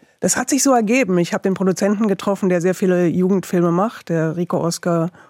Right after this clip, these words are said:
und die Tiefer Schatten und so macht. Und wir haben uns unterhalten und wir fanden beide, es fehlt so ein Abenteuerfilm für Kinder. Und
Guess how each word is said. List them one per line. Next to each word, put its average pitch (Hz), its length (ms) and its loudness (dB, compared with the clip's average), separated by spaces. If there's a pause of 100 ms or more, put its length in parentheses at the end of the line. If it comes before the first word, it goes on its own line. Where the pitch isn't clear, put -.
und 170 100 -2
die 165 60 -2
Tiefer 190 260 -2
Schatten 180 300 -4
und 170 140 2
so 170 100 0
macht. 175 320 -2
Und 165 240 -4 (240)
wir 185 80 0
haben 190 100 0
uns 190 140 0
unterhalten 190 540 0
und 180 160 0
wir 175 200 2 (440)
fanden 196 360 0
beide, 185 300 0
es 190 160 0
fehlt - 380 -2
so 180 40 0
ein 165 100 -2
Abenteuerfilm 156 920 -2
für 147 240 -4
Kinder. 180 480 2
Und 170 220 0